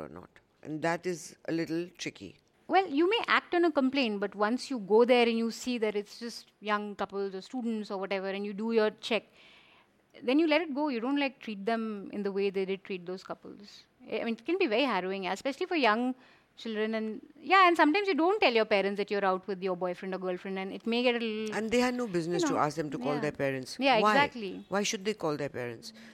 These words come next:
Speaker 1: These are young adults. They don't have to be, treat them like, uh, you know, four-year-olds ke do this, do that. I think this attitude, and I think I agree with Arunabh, that this dakhalbaji on everything,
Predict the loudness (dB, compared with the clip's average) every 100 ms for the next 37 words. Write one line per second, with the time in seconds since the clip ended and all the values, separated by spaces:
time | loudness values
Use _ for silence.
0 | -10 -6 0 2 2 2 0 0 -2 -2
1 | 0 0 -2 -4 -6 -4 -4 -4 -16 -20
2 | _ -6 -6 -2 -2 0 -2 -4 _ -6
3 | -4 -4 -6 -4 -2 -4 -4 -2 0 0
4 | 0 -2 -6 -4 -4 -2 -2 -4 -6 -4
5 | -4 -8 _ -20 -20 -10 -6 -4 -4 -2
6 | 0 0 -2 -6 -4 -2 0 -2 -2 0
7 | 2 0 -2 -4 -2 -2 -2 -4 -10 -14
8 | _ -20 -20 _ -8 -4 -4 -6 -20 _
9 | _ -10 -4 -2 -4 -2 0 2 0 2
10 | 2 2 0 0 0 0 0 2 2 2
11 | -4 -6 -8